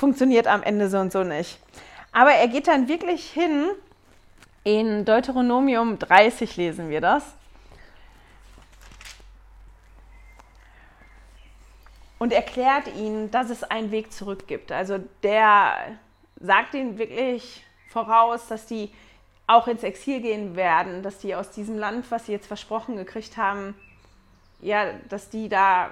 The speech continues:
rausgehen, dass sie ins Exil geführt werden, eben weil die ungehorsam werden und weil die sich nicht mehr richtig dran erinnern. Aber Mose erinnert die wirklich daran, dass es einen Weg zurück gibt und dass der Herr an sie denken wird und dass der Herr auch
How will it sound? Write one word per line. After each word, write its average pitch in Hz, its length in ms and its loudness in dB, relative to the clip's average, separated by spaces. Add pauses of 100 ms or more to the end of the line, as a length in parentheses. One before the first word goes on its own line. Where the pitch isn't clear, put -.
(380)
rausgehen, 202 640 -2
dass 190 160 -12
sie 214 80 -10
ins 202 160 -8
Exil 247 440 -8
geführt 233 480 -8
werden, 190 300 -2
eben 208 220 -6
weil 220 100 -4
die 196 120 -10
ungehorsam 196 680 -8
werden 175 320 -6
und 170 300 -14
weil 185 120 -6
die 196 120 -10
sich 202 160 -14
nicht 214 180 -14
mehr 202 220 -6
richtig 208 300 -18
dran 196 180 -12
erinnern. 190 420 -10 (480)
Aber 214 280 2
Mose 247 340 0
erinnert 247 420 -6
die 214 260 -8 (360)
wirklich 226 320 -2
daran, 226 480 -4
dass 208 160 -4
es 202 160 -8
einen 214 420 -4
Weg 220 240 -2
zurück 220 360 -10
gibt - 500 -12
und 190 120 -10
dass 185 140 -6
der 196 140 -6
Herr 226 240 0
an 226 180 -4
sie 208 80 -8
denken 214 440 -10
wird 185 240 -8
und 185 100 -14
dass 175 160 -14
der 196 120 -6
Herr 214 420 0
auch 208 180 -2